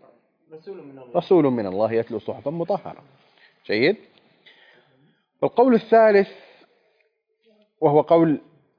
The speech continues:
Speaker 2: لم يقل به الكثير من المتقدمين، ونصره بعض أئمة المتأخرين كابن تيمية رحمه الله، وهو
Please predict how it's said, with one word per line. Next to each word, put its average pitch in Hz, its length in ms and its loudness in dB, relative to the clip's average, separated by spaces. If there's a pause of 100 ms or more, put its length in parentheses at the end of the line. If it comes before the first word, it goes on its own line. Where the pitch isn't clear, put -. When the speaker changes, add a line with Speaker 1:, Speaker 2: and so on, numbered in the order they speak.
(240)
Speaker 2:
لم 196 240 0
يقل 196 200 0
به 151 180 -2
الكثير 151 480 -4
من 127 100 -2
المتقدمين، 113 920 -6 (480)
ونصره 127 520 -2
بعض 113 300 -2 (200)
أئمة 107 360 -10 (240)
المتأخرين 104 680 -10
كابن 90 280 -12
تيمية 101 300 -10
رحمه 95 300 -14
الله، 107 280 -8 (1600)
وهو 139 540 -2